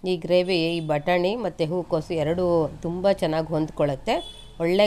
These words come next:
ಗ್ರೇವಿ ಅನಿಸುತ್ತೆ. ಇದು ಗ್ರೇವಿನಾದ್ರೂ ಮಾಡ್ಕೋಬೋದು, ನೀವು ಪಲ್ಯನಾದ್ರೂ ಮಾಡ್ಕೋಬೋದು, ನಿಮ್ಮ ಇಷ್ಟಕ್ಕೆ ಬಿಟ್ಟಿದ್ದು ಇದು. ಇವಾಗ ಇದನ್ನ ಎರಡು ಒಂಚೂರು ಬಾಡಾದ್ಮೇಲೆ ನಾನು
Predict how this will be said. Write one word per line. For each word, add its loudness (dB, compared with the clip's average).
ಗ್ರೇವಿ 4
ಅನಿಸುತ್ತೆ. -4
ಇದು -4
ಗ್ರೇವಿನಾದ್ರೂ 0
ಮಾಡ್ಕೋಬೋದು, -2
ನೀವು -4
ಪಲ್ಯನಾದ್ರೂ 0
ಮಾಡ್ಕೋಬೋದು, -2
ನಿಮ್ಮ 0
ಇಷ್ಟಕ್ಕೆ -8
ಬಿಟ್ಟಿದ್ದು -8
ಇದು. -2
ಇವಾಗ -2
ಇದನ್ನ 0
ಎರಡು 4
ಒಂಚೂರು -2
ಬಾಡಾದ್ಮೇಲೆ 2
ನಾನು 2